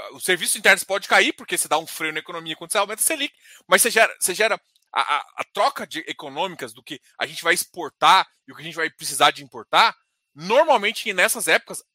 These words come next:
inclusive, aumentam. Por quê? Não é por, porque, assim, a indústria nossa começa a ficar pouco competitivo, ponto de custo, o cara começa a pensar em, em reduzir até pra não, não, ele não investe tanto, então você começa a ter uma, uma, uma oferta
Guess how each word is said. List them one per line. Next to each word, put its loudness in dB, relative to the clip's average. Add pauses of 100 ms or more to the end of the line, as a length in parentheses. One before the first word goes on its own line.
inclusive, -12
aumentam. 2
Por -12
quê? -2 (560)
Não -8
é 0
por, -14
porque, -2
assim, 0
a 4
indústria -6
nossa -8
começa 0
a 2
ficar -2 (300)
pouco -6
competitivo, -10
ponto -20
de -20
custo, -20 (260)
o -20
cara 8
começa 4
a 0
pensar 4
em, -10
em -10
reduzir -4
até 0 (640)
pra 6
não, -14
não, -20
ele -6 (180)
não -8
investe 4
tanto, -2
então -10
você -10
começa 0
a -4
ter -2
uma, -6
uma, -14 (300)
uma -4
oferta 2